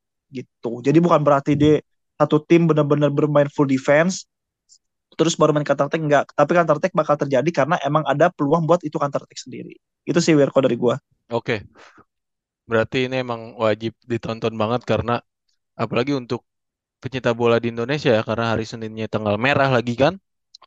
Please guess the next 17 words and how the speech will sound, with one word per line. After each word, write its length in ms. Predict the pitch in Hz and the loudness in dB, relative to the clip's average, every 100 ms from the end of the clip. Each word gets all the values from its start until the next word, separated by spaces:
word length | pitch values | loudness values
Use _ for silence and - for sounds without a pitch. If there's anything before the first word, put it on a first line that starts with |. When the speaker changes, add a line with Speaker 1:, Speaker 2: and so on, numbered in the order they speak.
| - | 0
Speaker 2:
Walaupun 280 | 165 107 165 | 0 2 4
Speaker 1:
Betul. 80 | 165 | 6
Speaker 2:
mainnya 200 | 160 151 | 8 6
setengah 240 | 151 143 139 | 6 4 2
dua 100 | 135 | 2
belas. 180 | 127 123 - _ - - - | 2 0 -2 _ -20 -20 -10
Terus 180 | 139 147 | -8 -4
jangan 220 | 143 120 120 | -2 -2 -2
lupa 260 | 135 139 | -2 -2
untuk 220 | 117 117 - | -2 -6 -10
nonton 400 | 120 117 131 135 | -10 -6 -6 -6
kita 380 | - 147 135 - _ _ | -4 0 -2 -4 _ _
di, 380 | 117 110 107 110 _ _ _ _ - | -4 -2 -2 -4 _ _ _ _ -8
eh, 400 | 113 104 104 104 - _ - - _ _ _ _ _ _ _ _ _ _ - | -4 -2 -2 -4 -6 _ -20 -20 _ _ _ _ _ _ _ _ _ _ -6
live 160 | 123 - | -6 -4
stream 240 | - 190 156 | -6 -6 -4
yang 120 | 117 | -4